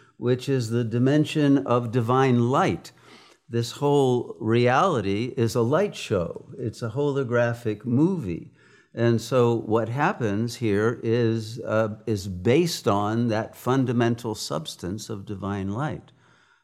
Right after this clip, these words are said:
And that light is what congeals into energy and matter. But those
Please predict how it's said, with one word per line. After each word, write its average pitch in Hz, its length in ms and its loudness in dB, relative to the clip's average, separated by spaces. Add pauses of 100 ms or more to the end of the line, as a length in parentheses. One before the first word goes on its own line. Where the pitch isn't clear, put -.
(100)
And 113 200 0
that 107 280 0
light 123 460 2
is 107 240 -6
what 107 260 -2
congeals 104 680 -4
into 104 540 -4
energy 104 640 -2
and 101 320 -2
matter. 123 500 -2 (1700)
But 98 380 -2
those 110 400 0